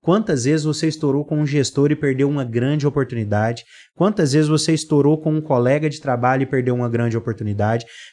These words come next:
Quantas vezes você não se saiu bem num processo seletivo por falta de inteligência emocional? Essa é a habilidade que qualquer vendedor precisa desenvolver, tá? Adaptabilidade. Saiba mudar de direção. Isso vai além do comportamento, tá?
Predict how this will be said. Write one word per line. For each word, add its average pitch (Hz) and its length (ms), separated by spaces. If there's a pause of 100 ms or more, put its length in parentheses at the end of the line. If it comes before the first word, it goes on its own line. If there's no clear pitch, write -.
(100)
Quantas 185 600
vezes 131 400
você 131 320
não 143 160
se 151 140
saiu 139 340
bem 120 300
num 131 120
processo 123 460
seletivo 120 600 (160)
por 135 140
falta 101 480
de 104 120
inteligência 104 560
emocional? 104 560 (380)
Essa 117 320
é - 20
a - 20
habilidade 120 560
que - 80
qualquer 127 480
vendedor 120 540 (120)
precisa 113 460
desenvolver, 107 520 (120)
tá? 104 280 (420)
Adaptabilidade. 135 1160 (140)
Saiba 147 540
mudar 113 300
de 107 120
direção. 101 520 (200)
Isso 156 220
vai 160 200
além 123 300
do 139 80
comportamento, 123 800
tá? 104 200